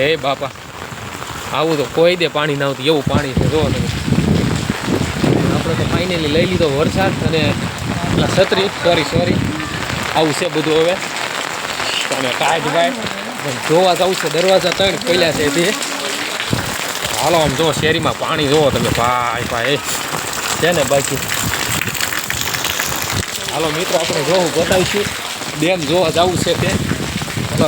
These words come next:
મેવડી માની જય હો. ઓહા, શેરીમાં તો આમ જો બાકી કેવો જોરદાર લાગે.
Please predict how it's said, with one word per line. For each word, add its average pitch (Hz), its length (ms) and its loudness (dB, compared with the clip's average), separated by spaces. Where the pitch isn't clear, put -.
મેવડી 170 400 2
માની 165 300 0
જય 160 200 2
હો. 143 100 0
ઓહા, 120 640 4
શેરીમાં 160 400 2
તો 151 60 2
આમ 143 140 0
જો 165 140 4
બાકી 143 340 -4
કેવો 165 240 4
જોરદાર 151 520 2
લાગે. 123 220 -2